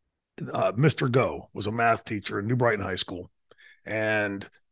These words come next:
Mister Go was probably at that time well into his fifties, which was like being in your seventies today or, or older. Uh, but he was also, like, sort of, uh, effeminate.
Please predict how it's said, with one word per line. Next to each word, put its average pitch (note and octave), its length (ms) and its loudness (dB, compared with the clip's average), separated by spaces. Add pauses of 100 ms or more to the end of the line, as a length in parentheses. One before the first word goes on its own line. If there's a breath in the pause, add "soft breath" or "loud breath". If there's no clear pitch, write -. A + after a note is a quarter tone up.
Mister D#3 320 2
Go D3+ 280 8
was C#3 220 2
probably C3+ 800 4
at - 180 -2
that B2 200 4
time B2 320 2
well C#3+ 180 8
into C#3 200 6
his A#2+ 120 2
fifties, G#2+ 540 -2
which A2 220 -6
was G#2 180 -2
like G2 180 -2
being A2 200 0
in G#2 80 -6
your F#2+ 80 -6
seventies A2 580 2
today G#2+ 320 2
or, G2+ 160 2
or G#2 260 2
older. F#2+ 300 -2 (680 loud breath)
Uh, A2 200 4
but C3 140 2
he C#3 60 4
was C#3 140 4
also, F#3+ 420 6
like, D3 160 4
sort E3+ 280 4
of, C3+ 180 4
uh, C3+ 460 8 (760)
effeminate. C3+ 600 2